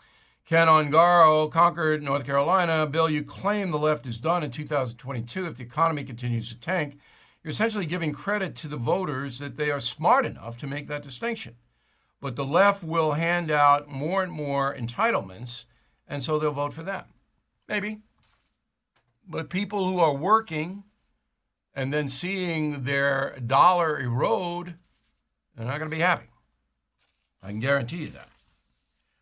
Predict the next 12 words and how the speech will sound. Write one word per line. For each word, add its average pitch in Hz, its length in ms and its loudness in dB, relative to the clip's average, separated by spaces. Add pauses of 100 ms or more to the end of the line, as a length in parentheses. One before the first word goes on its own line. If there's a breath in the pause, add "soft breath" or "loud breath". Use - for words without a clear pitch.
(240)
Rory 160 380 6
Rudy, 156 420 2
Richmond, 151 460 -4
California. 151 580 2
"Bill, 165 240 4
you're 143 140 -2
right. 160 420 2
Gas 151 300 -4
prices 127 480 -4
in - 60 -14
some 156 200 -4
areas 151 540 -2